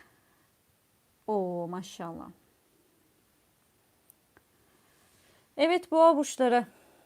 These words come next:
Bir tane geyiğiniz var. Yolun ağzında barışmış. Birbiriyle küslermiş veya uzun zamandır görüşmüyorlarmış. Ee, evet, en sonunda bir kavuşma var. Birbiriyle barış var.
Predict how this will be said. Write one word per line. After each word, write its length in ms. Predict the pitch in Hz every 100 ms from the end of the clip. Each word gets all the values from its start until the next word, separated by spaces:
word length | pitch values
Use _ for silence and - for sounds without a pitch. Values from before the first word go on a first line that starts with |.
| _ _ _ _ _ _ _ _ _ _ - _
Bir 140 | - -
tane 240 | 285 277
geyiğiniz 520 | 254 269 269 269 247
var. 260 | 220 220 -
Yolun 260 | 233 233 247
ağzında 480 | 240 240 208 247 233
barışmış. 600 | 233 233 247 247 - - _ _ _ -
Birbiriyle 560 | 214 226 247 254 240
küslermiş 800 | 240 240 - 254 247 240 - -
veya 260 | 214 214 196
uzun 220 | 214 262
zamandır 420 | 247 233 220 220
görüşmüyorlarmış. 1120 | 208 220 254 - 269 254 254 247 247 262 - - _ _ - _ _ _ 196
Ee, 880 | 196 196 196 196 196 196 196 196 - _ _ _ _ _ _ _ _ _ _ - - -
evet, 260 | 226 214 -
en 180 | 247
sonunda 420 | 269 269 240 240 226
bir 60 |
kavuşma 560 | 247 - 233 240 254 254
var. 280 | 247 247 233
Birbiriyle 540 | 233 220 233 220 196
barış 340 | 214 240 240
var. 340 | 247 226 240